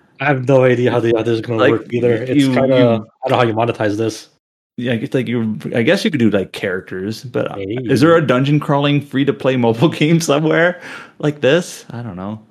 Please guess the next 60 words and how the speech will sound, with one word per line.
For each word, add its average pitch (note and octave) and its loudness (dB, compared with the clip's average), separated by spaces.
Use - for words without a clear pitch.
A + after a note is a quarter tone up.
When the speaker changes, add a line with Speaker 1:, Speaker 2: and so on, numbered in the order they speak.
Speaker 1:
I, C3+ -4
I'm D#3 0
sure B3+ 2
there C3+ 4
is, B2+ 2
but G#2+ -2
I A2 -2
don't C3 0
know G#2+ -2
exactly G#2 -6
how G2+ -4
they F#2+ -6
monetize G2 -10
Speaker 2:
I - -8
mean, A3 2
I B3+ 4
Speaker 1:
it. B3+ 0
Speaker 2:
can, B3+ 2
like, F#3+ -4
sort - -4
of D#3+ -2
imagine E3+ -2
it, F#3 -2
like, C3 -2
oh, F#3 2
you B2 -4
can B2+ -4
roll C#3 0
for C#3 -2
a C3+ -2
cool C#3+ -6
character E3 -2
that D#3+ 0
has D#3 -2
good D#3+ -4
skills, A2 0
or A#2 0
Speaker 1:
Or B2 4
maybe, D#3+ 4
Speaker 2:
weapons E3 2
Speaker 1:
maybe D3+ 4
it's, D3+ 0
Speaker 2:
for - 2
Speaker 1:
like, - -4
Speaker 2:
your C#3 2
characters, B2 -2
Speaker 1:
weapons, - -
or A#2 -4
maybe, B2 -2
Speaker 2:
or B2+ 2
Speaker 1:
uh, B2+ 0
Speaker 2:
something, A#2 0
but A#2+ -4
it's A2+ -8
Speaker 1:
you C#3 0
Speaker 2:
just C#3 2
Speaker 1:
roll D#3+ 6
Speaker 2:
like, D#3+ 0
Speaker 1:
for D3+ 0
items. G#2+ 0